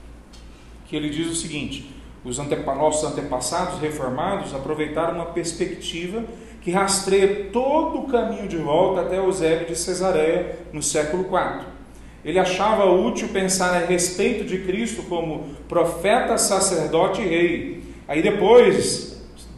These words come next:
anos depois disso, na Confissão Batista de Londres, em mil seiscentos e oitenta e nove, então estamos falando bastante tempo atrás, eles escreveram da seguinte forma:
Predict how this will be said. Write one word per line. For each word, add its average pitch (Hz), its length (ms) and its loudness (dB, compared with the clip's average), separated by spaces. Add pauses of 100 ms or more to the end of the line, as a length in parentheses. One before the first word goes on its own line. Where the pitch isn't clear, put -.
(260)
anos 208 320 6
depois 160 360 0
disso, 196 280 -4
na 165 100 -4
Confissão 170 460 -4
Batista 180 500 -4
de 160 100 -6
Londres, 156 640 -6 (200)
em 160 80 -6
mil 220 440 -2
seiscentos 196 640 0
e 190 40 4
oitenta 175 340 -2
e - 20 -2
nove, 151 300 0
então 160 160 -8
estamos 165 220 -8
falando 160 220 -6
bastante 180 540 -6
tempo 180 240 -6
atrás, 135 560 -6 (320)
eles 165 220 2
escreveram 175 380 2
da 190 60 4
seguinte 190 380 -2
forma: 151 460 0